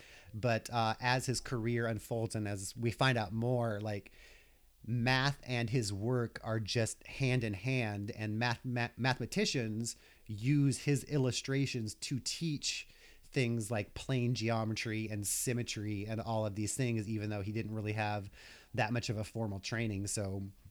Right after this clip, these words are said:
um, when he was in Italy, he did get married to a, a woman, a Swiss woman named Jetta,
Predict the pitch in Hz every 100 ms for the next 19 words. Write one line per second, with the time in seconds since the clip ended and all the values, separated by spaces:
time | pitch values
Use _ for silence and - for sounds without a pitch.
0 | - - _ _ - 160 135 147 190 190
1 | 180 208 208 190 180 185 - 180 170 147
2 | 147 143 156 143 135 135 127 123 120 147
3 | 139 131 127 117 113 110 - - - 233
4 | 220 151 139 131 123 113 110 139 127 120